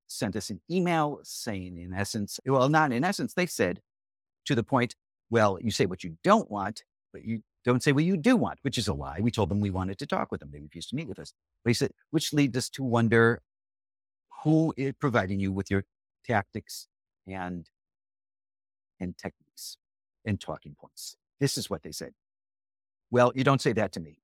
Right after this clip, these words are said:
I responded and said, and, and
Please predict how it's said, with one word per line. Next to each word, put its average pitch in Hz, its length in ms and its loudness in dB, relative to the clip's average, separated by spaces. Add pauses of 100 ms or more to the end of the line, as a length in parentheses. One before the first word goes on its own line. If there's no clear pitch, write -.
(460)
I 98 100 -4
responded 131 640 2 (100)
and 82 400 -6
said, 92 380 0 (200)
and, 165 160 0
and 190 200 0